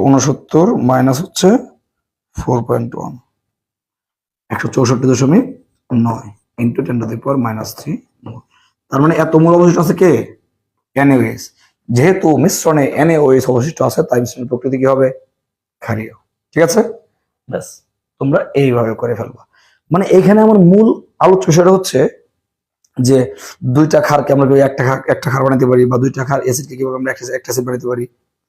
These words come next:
এটা হচ্ছে মূলত আমাদের মুখ্য বিষয়টা এখানে। মানে সে পরে আমরা বিক্রিয়া ঘটায় ফেলবো। কি পারবো না? না পারলেও পারতে হবে,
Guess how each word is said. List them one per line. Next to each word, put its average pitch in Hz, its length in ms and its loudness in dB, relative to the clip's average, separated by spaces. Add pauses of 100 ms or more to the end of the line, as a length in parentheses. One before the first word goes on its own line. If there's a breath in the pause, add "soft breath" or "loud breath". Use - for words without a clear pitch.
(260)
এটা 180 140 4
হচ্ছে 175 160 -2
মূলত 147 220 2
আমাদের 131 260 2
মুখ্য 123 200 -2 (120)
বিষয়টা 113 300 -2
এখানে। 110 200 -8 (480 soft breath)
মানে 156 180 2
সে 370 80 0 (140)
পরে 151 180 4
আমরা 113 180 -2
বিক্রিয়া 117 280 -8
ঘটায় 107 220 -8
ফেলবো। 107 220 -20 (1120)
কি 113 140 -8
পারবো 120 220 -2
না? - 40 -8 (1300)
না 117 120 -2
পারলেও 110 320 -6
পারতে 117 300 -8
হবে, 107 160 -8